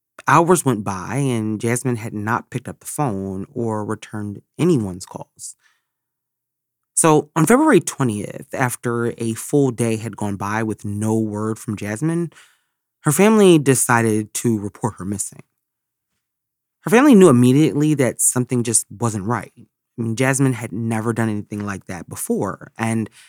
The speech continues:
at seven months pregnant, she wouldn't have just cut off contact with her family, who, at the time, she was really depending on. And in the days after Jasmine was reported missing, her family was hoping that maybe she had just gone somewhere and not told them.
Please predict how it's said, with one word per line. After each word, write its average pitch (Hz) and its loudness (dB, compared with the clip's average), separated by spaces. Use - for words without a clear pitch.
at 123 -4
seven 175 4
months 131 2
pregnant, 151 0
she - -2
wouldn't 190 6
have 147 0
just 139 0
cut 127 -2
off 113 -2
contact 107 -6
with 104 -12
her - -18
family, 110 -4
who, 110 -4
at 117 -8
the 117 -6
time, 185 -6
she - -10
was 147 -4
really 165 -4
depending 120 -6
on. 95 -20
And 175 0
in 175 4
the 160 6
days 302 8
after 143 2
Jasmine 127 0
was 104 -12
reported 95 -8
missing, 95 -4
her 123 -4
family 233 0
was 139 2
hoping 117 -4
that 107 -4
maybe 160 -4
she - -6
had 165 -4
just 131 -4
gone 98 -8
somewhere 92 -6
and 104 -8
not - -12
told - -8
them. - -18